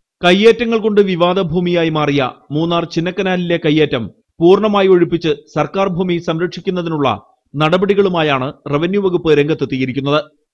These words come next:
ചിന്നക്കനാൽ താവളത്തിലെ ബ്ലോക്ക് നമ്പർ എട്ടിൽ റീസർവേ നമ്പർ നൂറ്റി എഴുപത്തിയെട്ടിൽ ഉൾപ്പെട്ട പതിനാല് ഏക്കറോളം ഭൂമിയാണ് ഒഴിപ്പിച്ചെടുത്ത് സംരക്ഷിക്കാൻ കോടതി ഉത്തരവായിരിക്കുന്നത്. മുൻപ് റവന്യൂ വകുപ്പിനെതിരെ കയ്യേറ്റക്കാർ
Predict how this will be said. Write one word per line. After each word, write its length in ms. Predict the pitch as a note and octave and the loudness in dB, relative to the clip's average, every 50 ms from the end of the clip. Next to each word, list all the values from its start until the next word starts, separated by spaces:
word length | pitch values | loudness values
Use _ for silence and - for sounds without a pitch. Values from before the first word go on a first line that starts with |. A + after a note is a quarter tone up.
| _ _ - | _ _ 0
ചിന്നക്കനാൽ 480 | E3+ E3+ F3+ G3+ G3+ G#3+ G#3+ G#3 G3+ G3+ | 0 2 2 0 0 0 0 0 0 0
താവളത്തിലെ 540 | G3 G3+ F#3+ F#3+ F#3+ F3+ F3 F3 E3+ E3+ E3 - E3+ | 0 0 0 0 0 -2 -2 -2 -4 -4 -6 -8 -4
ബ്ലോക്ക് 340 | D3 C#3 D#3 F3 E3+ G3+ F#3+ | 0 0 0 0 0 -4 -4
നമ്പർ 260 | F#3+ F#3 F3 E3+ - - | -2 0 -2 -2 0 0
എട്ടിൽ 400 | D3+ C#3+ D3 E3 D#3+ F3+ F#3+ - _ _ _ _ _ - C3+ | -2 -2 0 -2 -2 -2 -4 -14 _ _ _ _ _ -4 -2
റീസർവേ 420 | D3+ F3+ F#3 - G3+ F#3+ F#3+ F#3+ | 0 0 0 -2 -2 0 0 -2
നമ്പർ 280 | F3+ F#3 F3 F3 E3+ - - D#3 | -2 -2 -2 -2 -2 -4 -4 -4
നൂറ്റി 340 | D3 D#3+ F3+ E3 G3 G3 | -4 -4 -4 -2 0 0
എഴുപത്തിയെട്ടിൽ 540 | F3+ E3+ F3+ G3 G3 - G3 G3 D#3 F3+ F3 | 0 2 2 0 -2 0 -2 -2 -2 0 0
ഉൾപ്പെട്ട 280 | F3 E3+ - E3 D#3 - C3+ G#2+ G2 _ _ _ _ _ _ - | 0 0 0 -2 -4 -2 -4 -4 -4 _ _ _ _ _ _ -2
പതിനാല് 540 | D3 D#3 F3 G3 G#3 G#3 G#3+ G#3 G#3 F#3 F3+ | 0 0 0 0 0 0 0 2 2 2 0
ഏക്കറോളം 420 | F#3 F3+ G#3 G3+ G3 F#3+ F#3 F3 | 0 0 -2 0 0 0 0 0
ഭൂമിയാണ് 480 | D3 D#3+ F3 F#3 F#3+ F3+ D#3+ C#3 C3 C3 - | 0 -2 0 0 0 -2 -2 -2 -2 -2 0
ഒഴിപ്പിച്ചെടുത്ത് 640 | D3 D3+ D#3 D#3 F3 E3+ - C#3 B2+ B2 - C#3+ C#3 | 0 0 0 0 -2 -2 -4 -4 -4 -2 -2 -2 -2
സംരക്ഷിക്കാൻ 680 | C#3 D#3+ C#3+ D3+ E3 D#3 - E3 C#3+ C#3+ A#2+ G2 F#2 - _ _ _ _ - | -2 -2 -4 -2 -4 -4 -6 -4 -4 -4 -4 -4 -6 -12 _ _ _ _ -2
കോടതി 400 | D#3 E3 F3+ F#3 F#3 F3+ E3+ - - | 0 2 2 2 0 -2 -4 -4 -6
ഉത്തരവായിരിക്കുന്നത്. 840 | D3 - E3+ D#3 C#3 C3+ C3 C3 B2+ B2+ A#2 C#3+ C3+ C#3 D3+ D#3 - _ _ _ _ _ - | -4 -2 0 0 0 0 0 0 -2 -2 -6 -6 -4 -4 -4 -4 -6 _ _ _ _ _ 0
മുൻപ് 260 | E3 F#3+ G3+ G3+ G#3+ G#3+ G#3+ - | 2 2 4 4 2 0 0 0
റവന്യൂ 380 | D3+ D#3 E3 F#3 G3 A3 A3+ | 0 2 2 2 2 2 2
വകുപ്പിനെതിരെ 540 | G#3+ G3+ G3 G3+ E3 G#3 G3+ G3 F#3 F3+ F3 | 2 2 2 2 0 0 -2 0 0 0 -2
കയ്യേറ്റക്കാർ 640 | E3+ F3 D#3+ E3 F#3 F#3+ F#3 G3 D#3+ F3 D#3+ C#3 | 0 0 0 0 0 0 0 -2 -2 -2 -4 -4